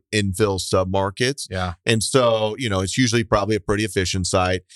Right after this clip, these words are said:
Speaker 1: It's a site that you're probably getting, you know, you're not getting thirty-two percent coverage on. You're hopefully getting forty, forty-two percent coverage on your building. So you may not be doing a max out car park or a max out trailer park facility like you see in some of these South Dallas or Alliance sites.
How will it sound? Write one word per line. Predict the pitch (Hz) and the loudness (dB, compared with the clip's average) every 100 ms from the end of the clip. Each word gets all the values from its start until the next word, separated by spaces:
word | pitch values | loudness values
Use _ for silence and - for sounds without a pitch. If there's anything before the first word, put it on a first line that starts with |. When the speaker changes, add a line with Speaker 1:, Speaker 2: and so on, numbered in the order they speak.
| - | -20
Speaker 1:
It's | _ 101 | _ -4
a | |
site | - - 107 104 | -2 0 0 0
that | 107 | -4
you're | 95 | -4
probably | - 104 104 | 0 0 0
getting, | 101 101 95 95 92 | -2 -4 -4 -4 -2
you | 92 | -2
know, | 87 - | -4 -6
you're | 78 | -2
not | 110 107 | -2 0
getting | 107 | -2
thirty-two | 95 98 98 101 120 | 0 -2 0 -2 -2
percent | 101 101 113 101 | -2 0 -2 0
coverage | 110 104 101 | 0 0 0
on. | 110 104 | -2 0
You're | 95 | 0
hopefully | 92 98 | 0 -2
getting | 92 85 | -2 -4
forty, | - 98 101 101 | -4 0 0 0
forty-two | 90 101 98 90 101 | 0 0 0 -2 -4
percent | 95 110 123 110 | -2 0 0 2
coverage | 117 117 113 | 0 0 -2
on | 117 | -2
your | 110 | 0
building. | 104 113 123 | 0 0 -2
So | 120 117 98 - - - | 0 -2 -2 -8 -20 -8
you | 113 | -2
may | 117 123 | 0 0
not | 117 110 | -2 -2
be | 117 | -4
doing | 98 113 107 | 0 0 0
a | 98 | 0
max | 98 107 98 - | 2 2 0 -2
out | 113 101 - | 0 -2 -4
car | 107 101 | -2 -2
park | 98 - 104 98 | -2 -2 -2 -2
or | 98 | -4
a | 98 | -2
max | 98 98 - | 0 -2 0
out | 107 - | -2 0
trailer | 98 95 | -2 -2
park | 90 98 92 | -2 -4 -2
facility | 98 - 101 95 | -4 -2 0 0
like | 95 92 101 | 0 -2 -2
you | |
see | 95 101 98 95 - - - | -2 0 0 -2 -6 -14 -4
in | |
some | 98 113 | 0 2
of | 104 | 2
these | 98 - | 0 2
South | 104 98 92 | 0 0 0
Dallas | 98 95 95 92 | 0 2 0 0
or | 92 | -2
Alliance | 90 90 98 95 92 | 0 0 0 -2 -4
sites. | - 95 98 95 - - | -2 0 0 -4 -16 -20